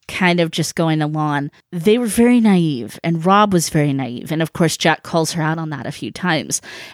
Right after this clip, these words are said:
And, you know, we see Sundial through her eyes as a kid, and it's this funky kind of place to grow up in. There's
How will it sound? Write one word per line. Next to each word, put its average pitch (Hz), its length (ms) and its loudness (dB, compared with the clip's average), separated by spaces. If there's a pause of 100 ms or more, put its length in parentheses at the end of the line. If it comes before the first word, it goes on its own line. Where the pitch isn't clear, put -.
And, 160 520 4 (360)
you 190 180 0
know, 180 160 6
we 175 160 0
see 226 260 0
Sundial 214 640 4
through 185 220 2
her 165 240 -2
eyes 208 340 2
as 175 160 -2
a 160 60 -4
kid, 165 640 0 (540)
and 185 180 4
it's 196 220 0
this - 420 2
funky 196 880 -2
kind 190 320 0
of 185 120 2
place 180 360 -2
to 190 100 0
grow 190 300 4
up 180 260 4
in. 131 180 0
There's 113 220 -6